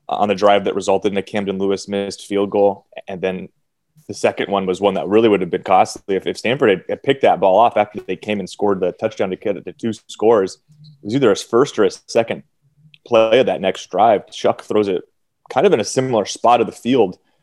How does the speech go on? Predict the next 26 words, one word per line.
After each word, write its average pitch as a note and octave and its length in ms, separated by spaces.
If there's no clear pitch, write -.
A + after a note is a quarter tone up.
to A#2+ 80
where G#2 160
his, G2+ 340
his G#2 180
first - 320
pick - 140
of F#2+ 40
the F#2 60
game A2 260
was F#2 160
thrown. F#2 340
And, F2 200
and F#2 100
if F2 80
that A#2 200
goes A2+ 320
the G2 160
other F#2 160
way, G#2+ 260
Stanford A2 480
might F#2 260
have F#2 120
had F#2+ 280
a F#2 60
lot G2 220
more, G2 420